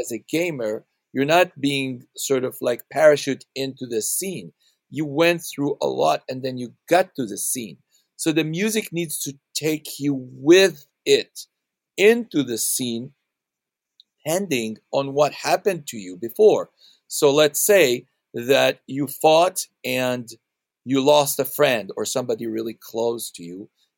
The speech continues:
and then comes the emotional scene. You will play this emotional scene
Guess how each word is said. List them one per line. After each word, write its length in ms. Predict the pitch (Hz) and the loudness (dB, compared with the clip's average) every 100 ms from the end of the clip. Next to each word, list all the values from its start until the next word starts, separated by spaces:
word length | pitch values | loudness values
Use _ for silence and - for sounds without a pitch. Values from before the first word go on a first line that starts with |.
| - | -4
and 100 | 143 | 2
then 180 | 165 170 | 2 2
comes 420 | 156 143 135 127 | 0 0 0 -2
the 100 | 139 | -4
emotional 600 | 131 123 120 - 120 113 | -2 -4 -4 -8 -8 -6
scene. 420 | - - 175 98 _ _ _ _ _ _ _ _ _ _ | -6 -4 -4 -8 _ _ _ _ _ _ _ _ _ _
You 260 | 107 117 180 | -14 -4 2
will 280 | 190 175 - - - | 4 4 2 -14 0
play 240 | 151 156 | 4 4
this 220 | 135 120 117 | 2 -2 -4
emotional 560 | 110 113 - 113 101 | -4 -6 -6 -10 -12
scene 520 | - - 208 165 156 | -10 -4 -2 -2 -6